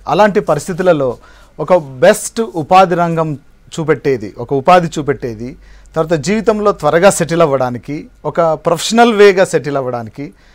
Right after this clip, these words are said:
హ్యాపీగా జీవితాన్ని రాణించడానికి, సంఘంలో ఒక స్థానం,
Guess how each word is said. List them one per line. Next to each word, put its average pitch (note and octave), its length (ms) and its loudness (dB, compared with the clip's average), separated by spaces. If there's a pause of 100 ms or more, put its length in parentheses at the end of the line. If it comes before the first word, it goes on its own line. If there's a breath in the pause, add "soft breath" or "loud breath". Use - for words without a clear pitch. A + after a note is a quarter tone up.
(260 soft breath)
హ్యాపీగా G3 520 2
జీవితాన్ని E3+ 560 -2
రాణించడానికి, C#3+ 720 -2
సంఘంలో D#3+ 500 -6
ఒక C#3 140 -10
స్థానం, C#3 540 -8